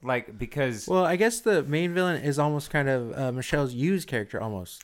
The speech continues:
Speaker 1: Right.
Speaker 2: Because the daughter sees it as a villain, and she's created this person in her daughter that she's, like, you know, giving all this sort of, like, you know, a generational, uh, or animosity to-, like,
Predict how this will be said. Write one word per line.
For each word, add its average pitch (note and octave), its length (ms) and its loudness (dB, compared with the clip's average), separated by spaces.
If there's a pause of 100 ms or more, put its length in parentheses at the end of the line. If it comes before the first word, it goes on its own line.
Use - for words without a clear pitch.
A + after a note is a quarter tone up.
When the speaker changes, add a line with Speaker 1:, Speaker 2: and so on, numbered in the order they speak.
Speaker 1:
Right. D3 260 4
Speaker 2:
Because D3+ 300 6
the D3+ 100 4
daughter D#3 360 8
sees D3 280 -2
it C#3 80 2
as B2+ 180 2
a B2+ 60 -2
villain, B2+ 240 0
and B2+ 180 -4
she's C3+ 300 -6
created C#3+ 640 0
this B2+ 300 -6 (840)
person E3+ 400 4
in C#3+ 100 2
her C3+ 120 4
daughter B2+ 480 4
that B2 220 0
she's, C#3 220 -6
like, B2 220 -2
you F3 60 -4
know, C3 200 -4 (360)
giving D3+ 260 2
all C3+ 220 2
this B2 440 -4 (1200)
sort F#3 220 0
of, E3 200 4
like, C3 220 -4
you F3+ 80 -2
know, B2 340 -2
a B2 160 -2
generational, A#2 1400 -6
uh, - 40 -14 (200)
or B2+ 140 -4
animosity C3 680 0
to-, - 260 -10
like, B2+ 220 -8